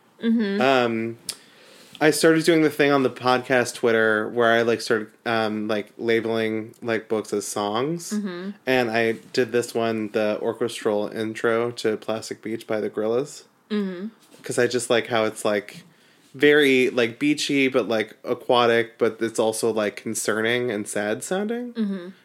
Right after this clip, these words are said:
Speaker 2: Um, I figured that was a good one. Do you have an idea of what a good song would be? I almost said Plastic Beach originally.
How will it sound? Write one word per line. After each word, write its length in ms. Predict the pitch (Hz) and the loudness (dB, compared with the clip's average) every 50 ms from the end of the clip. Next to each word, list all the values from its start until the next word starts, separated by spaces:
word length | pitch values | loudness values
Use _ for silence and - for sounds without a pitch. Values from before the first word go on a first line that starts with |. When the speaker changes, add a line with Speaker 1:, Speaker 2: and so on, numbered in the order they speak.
| _ _ - | _ _ -2
Speaker 2:
Um, 320 | 123 120 117 110 110 98 - | 0 0 0 0 -2 -2 -4
I 360 | - - 113 110 110 113 - - _ - - | -4 -4 -2 -2 -2 -2 -4 -6 _ -18 -20
figured 400 | - - - 135 120 117 113 110 | -14 -6 -4 -2 0 0 0 0
that 160 | 110 104 90 | 0 0 -2
was 120 | 85 110 | -2 -4
a 60 | - 95 | -6 -4
good 160 | 104 95 101 | -4 -4 -4
one. 200 | 101 104 107 117 | -4 -4 -4 -4
Do 100 | 117 127 | -4 -2
you 140 | 123 120 123 | 0 2 2
have 420 | 131 135 139 143 160 - - - | 4 2 2 0 -2 -8 -14 -8
an 120 | - - 151 | -4 -2 0
idea 400 | 151 151 147 160 160 165 175 185 | 0 0 0 -2 -2 -2 -2 -2
of 220 | 185 - 151 147 143 | -4 -4 -6 -4 -2
what 220 | 143 143 143 - - - - - - - - _ _ _ _ _ _ _ _ _ _ _ _ - | -2 -2 -4 -6 -10 -18 -20 -20 -20 -20 -20 _ _ _ _ _ _ _ _ _ _ _ _ -2
a 80 | 151 | 0
good 200 | 143 147 147 143 | 2 2 2 2
song 460 | - 139 123 123 127 139 151 160 170 - _ | 2 2 2 4 2 0 -2 -4 -8 -10 _
would 120 | - 151 147 | -6 -4 0
be? 300 | 170 165 180 196 196 190 _ _ _ _ _ _ _ _ _ _ _ _ _ _ _ _ _ _ _ | 0 -2 -2 -2 -6 -10 _ _ _ _ _ _ _ _ _ _ _ _ _ _ _ _ _ _ _
I 120 | - 151 175 | 4 6 6
almost 180 | 233 294 294 | 6 6 4
said 120 | 311 311 214 | 2 2 2
Plastic 440 | - 220 185 165 160 - 165 135 - | 4 6 6 6 6 4 0 0 2
Beach 220 | 131 127 120 117 | 2 2 2 2
originally. 680 | 123 113 113 117 117 107 107 107 104 101 101 104 101 101 | 2 2 2 2 0 0 -2 -4 -4 -4 -6 -6 -8 -8